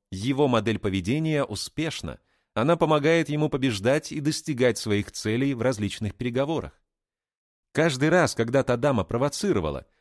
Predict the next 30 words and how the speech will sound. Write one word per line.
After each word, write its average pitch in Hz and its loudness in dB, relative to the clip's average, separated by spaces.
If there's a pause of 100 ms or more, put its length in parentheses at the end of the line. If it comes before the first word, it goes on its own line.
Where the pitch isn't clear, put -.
(140)
чего 214 -2
она 190 0
на 190 0
самом 196 0
деле 170 0
хотела? 87 -8 (400)
Чтобы 123 2
оппонент 101 0
вспылил, 117 2 (300)
либо 95 -2
стал 151 -2
оправдываться. 175 -6 (1300)
И 165 2
в 175 4
одном, 190 4
и 185 0
во 165 0
втором 165 0
случае 180 0
это - -4
позволило 165 0
бы 160 2 (160)
захватить 170 -2
инициативу 185 -2
в - -8
переговорах, 87 -4 (160)
управлять 117 2
дальнейшим 127 0
их 135 -2
ходом. 156 -4